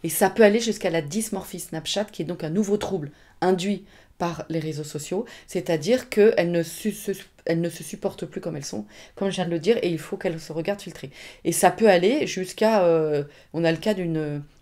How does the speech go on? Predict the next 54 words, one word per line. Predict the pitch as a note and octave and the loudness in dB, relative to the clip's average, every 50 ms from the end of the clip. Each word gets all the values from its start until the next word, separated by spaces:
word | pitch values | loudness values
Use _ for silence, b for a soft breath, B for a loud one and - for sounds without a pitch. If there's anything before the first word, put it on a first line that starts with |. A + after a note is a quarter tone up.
| - | -6
jeune | D#3 D3 F#3+ F#3+ | -2 -2 -2 0
de | E3+ | -2
vingt-quatre | E3+ D#3+ F#3 F3+ - F3 F3 - | -2 -2 -2 -2 -2 -4 -6 -6
ans | A#3+ | -8
qui | A3 G#3 | -6 -6
a | D#3+ | -6
déjà | D#3+ D#3+ F3 E3+ | -6 -6 -6 -4
fait | - - A3 | -4 -4 -2
vingt-cinq | E3+ G3+ G#3 G3+ - - A#3+ A3 | -2 -2 -4 -4 -4 -6 -6 -6
chirurgies | - G#3+ F#3+ F3 F3+ F#3 | -8 -8 -8 -8 -10 -10
esthéti-, | F3+ - - E3 - - - F3 - _ _ - | -12 -12 -14 -14 -14 -14 -14 -16 -16 _ _ -14
esthétiques | D#3+ D#3+ - - E3 - - A3+ - - - B B B B B B | -14 -12 -12 -12 -12 -12 -14 -16 -16 -18 -20 B B B B B B
pour, | - G#3+ G#3+ F#3+ | -2 -2 0 2
euh, | F3 E3 E3 | 0 0 -2
changer | D#3+ - E3+ E3+ E3 G#3+ | -4 -4 -6 -6 -6 -6
son, | G#3 - - E3+ D#3+ D#3 D#3 D3+ D3+ D3 B B B B B B B B B | -6 -6 -8 -8 -6 -6 -8 -10 -12 -14 B B B B B B B B B
son | - - F#3+ | -4 -2 -2
visage | F3 F#3+ F#3+ G3+ A#3 A#3+ - | 0 0 0 0 -2 -2 -4
pour | - F3 - | -8 -8 -6
ressembler | - G3+ G3+ - G#3 F#3+ F3 F#3 A#3+ - | -4 -4 -4 -4 -6 -4 -2 -2 -2 -2
à | - F3+ F3 | -2 -4 -6
son, | - - - F3 E3 D#3+ E3 D#3+ D#3 D#3 D#3 D#3+ D#3+ _ _ - | -8 -10 -8 -8 -8 -8 -8 -8 -10 -12 -14 -18 -20 _ _ -14
son | - - F3 F3 | -10 -8 -8 -6
image | F3 F#3 G#3+ A3+ - | -4 -4 -4 -6 -6
filtrée. | - F#3 - - - D3+ D3 B B B B B B B B B - | -8 -12 -14 -12 -14 -14 -14 B B B B B B B B B 4
Et | - G#3 G3 F#3+ | 6 6 4 4
on | - F3 | 2 0
sait | F3 - - C#4 C#4 | 0 0 2 2 2
aujourd'hui, | A#3+ G#3+ F#3+ F#3+ F#3+ E3 G3+ C#4 E4+ | 2 2 0 -2 -2 0 0 2 2
hein, | - G#3+ A3+ A3+ G#3+ | 2 2 0 0 -2
que | - F#3+ F3 | -4 -6 -6
ça | - - E3+ | -4 -4 -4
a | D#3+ | -2
des | D3 E3 D#3+ C#3+ D#3+ | -2 -4 -4 -4 -4
effets | F3 E3 - F3+ E3 | -6 -4 -4 -4 -2
délétères, | C#3+ F#3 F3+ F#3 F#3 F#3 A3 A3 F3+ F3+ | -2 0 0 0 0 0 0 0 0 0
on, | E3 D#3+ | -2 -2
vous | D3+ D3+ D#3 | -4 -4 -6
le | D3+ | -6
disiez | C#3+ F3+ F3 F3 G#3 G3+ | -4 -4 -4 -4 -4 -6
tout | - - | -6 -4
à | - F3 | -4 -2
l'heure, | F#3+ A#3+ A#3 | -2 -4 -4
qu'est-ce | - G3+ - | -6 -10 -10
que | - | -10
ça | E3+ - E3+ | -10 -6 -4
va | E3 E3+ | -2 -2
donner | E3 F3+ G#3 | -2 -4 -4
comme | G#3 G3+ F3+ | -4 -4 -4
adulte. | F3 E3+ D#3+ D#3+ D#3+ - B B B B B B B B B | -4 -4 -6 -8 -10 -12 B B B B B B B B B
Il | F3+ | 8
y | |
a | F#3 | 8
aujourd'hui, | G#3+ G#3 A3+ B3 A#3+ G3+ G#3 A3 A3 G3 G#3 | 8 10 8 6 4 4 2 2 2 0 -2